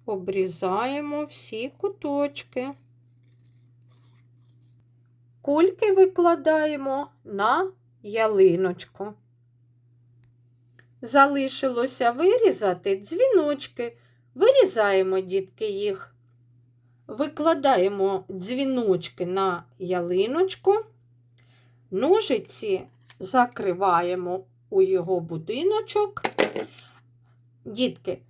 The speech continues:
всі обрізочки акуратно у вас складені. Ви берете клей, будемо наклеювати всі деталі. Спочатку ми наклеїмо ялиночку, а потім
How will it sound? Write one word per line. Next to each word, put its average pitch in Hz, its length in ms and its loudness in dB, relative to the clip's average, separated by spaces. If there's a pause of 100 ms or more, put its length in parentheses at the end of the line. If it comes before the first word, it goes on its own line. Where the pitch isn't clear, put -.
(160)
всі - 260 0
обрізочки 196 760 0
акуратно 190 640 -2
у 175 40 -8
вас 170 260 -8
складені. 190 800 -2 (440)
Ви 214 220 -2
берете 190 720 0
клей, 196 680 0 (260)
будемо 196 500 0
наклеювати 311 1200 0 (180)
всі 302 260 -4
деталі. 185 600 -2
Спочатку 196 760 -2
ми 190 160 0
наклеїмо 170 680 -4
ялиночку, 226 960 0 (340)
а 190 140 4
потім 311 600 0